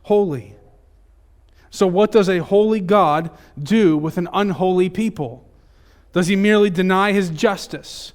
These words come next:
and forget the unholiness of mankind? Would God deny his wrath to extend love to those that he created in his likeness? Would he deny his righteousness to show mercy to lesser beings?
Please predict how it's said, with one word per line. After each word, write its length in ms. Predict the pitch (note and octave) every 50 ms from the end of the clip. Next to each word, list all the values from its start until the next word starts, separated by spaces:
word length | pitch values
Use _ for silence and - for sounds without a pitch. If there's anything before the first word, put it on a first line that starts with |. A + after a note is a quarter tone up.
| - - - - _ _
and 340 | F#3+ F#3 F3+ F3 E3 - -
forget 760 | - - F#3 E3+ D#3 D#3 G#3+ A3 G#3+ - A3 - - - - - -
the 160 | D#3+ D#3+ G3
unholiness 720 | F#3+ F3+ E3 D3+ E3+ F#3 F3+ F3 D#3+ D#3 D3+ C3+ - -
of 80 | D3+ C3
mankind? 640 | C#3+ C#3+ C#3 C3+ B2 - C#3 B2+ A#2 A2 A#2 B2 - _ _ _ _ _ _ _ _ _ _ _ _ _ _ _ _ _ _ _ _ _
Would 180 | - F#3+ G3 E3+
God 320 | D#3+ G#3 G3+ G#3+ G#3+ G#3
deny 460 | E3+ F#3+ G3+ G3 G3 F#3+ G3 G#3 G#3 F#3
his 200 | F#3 G3 F3+ E3
wrath 480 | D#3+ E3+ F#3+ G3 G3 F#3 E3+ C#3 - -
to 100 | - F#3+
extend 380 | F3 E3+ - - G3+ G3 F#3+ - - - - -
love 460 | - E3+ F3 G3+ G#3+ G3+ F3+ E3 D3
to 120 | - F3+
those 280 | F3 F#3 F#3+ F#3+ F3+ D#3+
that 80 | E3
he 100 | D3+ F3
created 560 | E3+ - - - F3+ F#3 F#3+ F#3+ F#3 F3+ E3 D3
in 100 | D3 D3+
his 120 | D#3 C#3+
likeness? 720 | D#3 F3+ G3 F3+ - - C3+ A#2 - - - - - - _ _ _ _ _ _ _ _ _ _ - - - - - -
Would 140 | F#3+ G3+
he 60 | G#3+ G#3
deny 440 | F3+ G#3 G3 F#3+ G3 G3 G#3 A3
his 220 | G3+ G#3 F#3+ E3 D3+
righteousness 680 | D3+ E3 F#3+ G3+ A3 G#3+ - A3+ G3 - - E3+ E3
to 140 | - - F3
show 220 | E3 - G3+ F#3+ F3+
mercy 720 | F#3 F#3 F#3+ G#3 A3+ A3+ G#3 - - - F3 E3+ E3+ - - - -
to 220 | - - G3+ F#3 F#3
lesser 360 | G3 F#3+ F3 - - G3+ F#3+
beings? 800 | E3+ D#3 G3+ G#3+ G#3 F#3 D3 A#2 A2 G#2 - - - - -